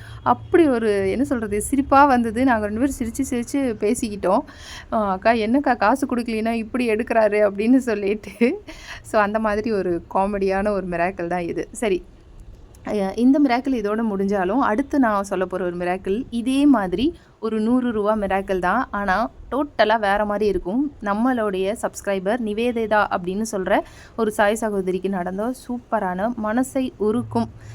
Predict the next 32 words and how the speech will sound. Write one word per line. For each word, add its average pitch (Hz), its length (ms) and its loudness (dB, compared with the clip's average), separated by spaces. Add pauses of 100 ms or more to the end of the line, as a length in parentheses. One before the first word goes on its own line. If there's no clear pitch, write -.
(220)
அ, 190 300 4
ஒரு, 175 640 -2 (180)
ஒரு 254 180 0
அழகான 185 460 0
மிராக்கிள் 156 420 -10
தான் 165 140 -6
இது. 175 300 -4 (380)
நீங்க 196 540 0
வீடியோ 294 280 4
முடியும் 247 340 2
போது 220 360 0
ஆச்சரியப்படுவீங்க, 202 1000 -2 (100)
"ச்சே, 254 60 0
இப்படி 240 480 2
கூட 226 180 2
பாபா 202 280 0
பண்ணுவாரு, 202 380 -2
எவ்வளோ 208 320 -4
கருணை 214 340 0
உள்ளவர்." 190 340 0
அதாவது, 202 320 -4
எவ்வளோ 208 420 2
சேட்டை 233 280 0
பண்றாரோ, 190 500 0
அதே 190 340 -2
அளவு 196 240 -2
எவ்வளோ 185 320 -4
கருணை 180 340 -2
உள்ளவர்னு 170 360 -2
உங்களுக்கு 175 320 -6
புரிய 165 320 -4
வரும். 156 280 -4